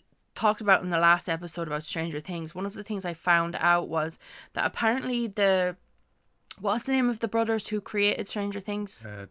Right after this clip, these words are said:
Speaker 2: Duffer
Speaker 1: The
Speaker 2: Brothers?
Speaker 1: Duffer Brothers.
Speaker 2: Yeah.
Speaker 1: They, apparently they are Zionists themselves. Now, I
Speaker 2: Oh.
Speaker 1: can't,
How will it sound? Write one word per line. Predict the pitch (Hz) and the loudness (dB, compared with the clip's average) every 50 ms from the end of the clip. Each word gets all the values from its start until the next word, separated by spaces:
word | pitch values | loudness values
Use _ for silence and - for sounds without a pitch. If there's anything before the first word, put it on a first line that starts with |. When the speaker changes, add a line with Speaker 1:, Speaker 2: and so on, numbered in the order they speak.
| - | -10
Speaker 2:
Duffer | - 113 120 - - 147 147 135 - - _ | -10 -10 -8 -8 -10 -10 -10 -10 -12 -14 _
Speaker 1:
The | - - | -6 -4
Speaker 2:
Brothers? | 202 170 | 0 2
Speaker 1:
Duffer | 208 208 - - 208 | 2 2 2 0 -2
Brothers. | 175 185 180 170 165 147 160 170 - - - - | 0 0 -2 -2 -2 -2 -4 -6 -8 -12 -12 -12
Speaker 2:
Yeah. | 98 92 90 - _ _ _ - | -12 -12 -14 -16 _ _ _ 4
Speaker 1:
They, | 220 220 233 240 240 247 240 240 240 240 240 220 - - - - | 6 8 8 8 8 8 8 6 6 4 2 0 -2 -6 -10 -10
apparently | - - 294 320 339 349 339 320 | -2 2 4 4 4 4 0 -2
they | 262 262 262 262 | 0 0 0 0
are | 269 262 | 0 0
Zionists | 240 - 226 226 247 269 277 233 180 170 - - - - - - - | 0 -2 -2 -2 0 0 0 -2 -2 -4 -6 -10 -14 -14 -14 -14 -10
themselves. | - 190 190 - - 208 202 208 196 - - 180 - - | -8 -8 -6 -2 0 2 2 2 0 -2 -6 -10 -6 -2
Now, | 196 202 196 - - | 0 0 0 0 0
I | - 208 | -2 -4
Speaker 2:
Oh. | 202 | -4
Speaker 1:
can't, | 190 196 - 240 240 240 240 247 240 - - | -6 -6 -2 0 2 2 2 0 -2 -4 -10